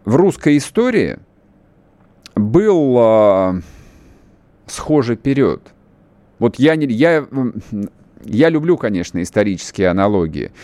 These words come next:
И я прекрасно понимаю, что любая историческая аналогия, она грешит большими натяжками. То есть невозможно события двухсот или пятисотлетней давности натянуть на сегодняшний день. Это одна версия. Другая версия, другой подход историков говорит, что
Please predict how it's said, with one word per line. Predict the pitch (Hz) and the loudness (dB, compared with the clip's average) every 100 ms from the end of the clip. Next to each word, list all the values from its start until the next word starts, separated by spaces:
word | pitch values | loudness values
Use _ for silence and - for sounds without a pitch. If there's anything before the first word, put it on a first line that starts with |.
| - - | -16 -4
И | |
я | 107 135 143 | 2 2 2
прекрасно | 135 147 135 - 120 | -2 0 0 -2 -8
понимаю, | 120 123 139 123 | -4 -2 0 0
что | - 117 | -2 -4
любая | 123 131 117 | 0 2 2
историческая | 107 117 120 110 - 117 107 | 0 -2 -2 -4 -6 0 0
аналогия, | 113 113 143 135 113 101 | 2 0 0 0 0 0
она | 101 107 110 110 110 104 98 | 0 0 0 0 2 0 0
грешит | 104 110 113 - 117 | -2 -2 -2 -4 -2
большими | 104 104 - 104 | -2 -2 -4 -2
натяжками. | 95 98 - 117 - 87 82 | -2 -2 0 -2 -2 -8 -6
То | 98 | -4
есть | 90 - | -4 -4
невозможно | 95 107 110 131 120 92 | -2 0 0 0 -2 -4
события | - 104 104 87 92 | -2 -2 -2 -4 -6
двухсот | 95 101 - - 113 - - - | -6 -8 -10 -4 -4 -4 -10 -4
или | 104 | -2
пятисотлетней | - - 117 117 98 107 107 101 | -2 -6 -6 -4 -2 0 0 -2
давности | 95 120 139 113 - 90 | 0 2 2 -2 -6 -6
натянуть | 98 - 107 120 113 | -6 -4 -2 -2 -4
на | 98 | -6
сегодняшний | - 101 104 90 90 113 | -4 -2 -2 -2 -6 -6
день. | 113 95 64 - _ _ _ _ _ _ - | -4 -4 -6 -10 _ _ _ _ _ _ -4
Это | 120 120 131 | -2 2 2
одна | 127 131 107 | 2 0 0
версия. | 95 82 - 82 | 0 -2 -2 -6
Другая | 82 117 127 208 175 | -2 -2 2 0 0
версия, | 127 101 - 82 | 0 -2 -4 -8
другой | 85 113 160 - | -4 0 0 2
подход | 117 - 104 95 | -2 -2 -8 -8
историков | - 113 95 87 85 | -8 -2 -2 -2 -4
говорит, | 95 104 131 | 0 0 0
что | - 110 | -4 -6